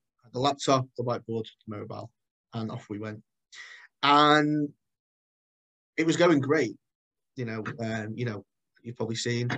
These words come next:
unfortunately, I, I lost my nan on the twen-, the twenty-seventh of January, very suddenly. And that was a massive, a massive knock to me, 'cause my nan, she lived two doors down from us, you see. So that's the first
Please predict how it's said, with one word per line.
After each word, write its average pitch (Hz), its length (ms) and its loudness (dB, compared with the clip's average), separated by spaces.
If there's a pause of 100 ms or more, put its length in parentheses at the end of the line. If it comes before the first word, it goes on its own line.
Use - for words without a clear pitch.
(360)
unfortunately, 120 480 4
I, 113 60 4
I 117 140 0
lost 120 220 -2
my 120 60 -2
nan 117 300 0 (260)
on 120 100 -10
the 123 60 -6
twen-, 117 240 -8
the 120 100 -6
twenty-seventh 123 460 -2
of 110 60 -4
January, 113 420 -6
very 113 160 -4
suddenly. 117 400 -2
And 113 100 -4
that 123 100 -4
was 131 100 2
a 123 60 2
massive, 131 400 -2 (580)
a 123 40 0
massive 143 360 2
knock 123 320 -4 (560)
to - 80 -4
me, 120 320 -2 (100)
'cause 120 100 -2
my 123 100 0
nan, 131 340 4
she - 140 -2
lived 135 260 2
two 131 100 2
doors 113 220 -4
down 110 200 -12
from 110 160 -12
us, 117 140 -8
you 123 60 -8
see. 120 160 -10 (1300)
So 120 340 6 (840)
that's 156 180 0
the 139 120 2
first 143 560 6